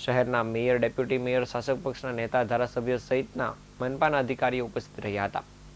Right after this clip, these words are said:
અને નેતાજી સુભાષચંદ્ર બો-, ને સ્મારકને શ્ર-, શ્રદ્ધાસુમન અર્પણ કરી,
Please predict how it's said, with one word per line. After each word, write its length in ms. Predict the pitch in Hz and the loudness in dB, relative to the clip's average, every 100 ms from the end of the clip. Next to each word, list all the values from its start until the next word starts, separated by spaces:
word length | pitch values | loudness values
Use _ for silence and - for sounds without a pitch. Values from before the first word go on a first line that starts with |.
| - | -8
અને 160 | 135 139 | -2 2
નેતાજી 440 | 135 135 156 160 | 4 4 4 4
સુભાષચંદ્ર 640 | 147 147 143 147 139 135 139 | 0 2 2 2 0 4 2
બો-, 360 | 127 123 135 - - - - - - | 2 2 0 0 -8 -10 -10 -10 -4
ને 360 | 127 143 151 - - - - - - - - - - - - - - - - - - - - | 2 2 2 -2 -12 -12 -12 -6 -2 -2 -4 -10 -10 -10 -10 -10 -10 -10 -10 -10 -10 -10 -2
સ્મારકને 600 | 139 143 160 - 165 170 | 6 8 8 6 2 2
શ્ર-, 500 | 151 135 147 139 135 | 2 4 8 10 8
શ્રદ્ધાસુમન 600 | - 131 131 160 160 156 | 6 2 4 4 4 2
અર્પણ 300 | 143 - 143 | 2 4 4
કરી, 460 | 135 139 147 147 | 4 2 2 0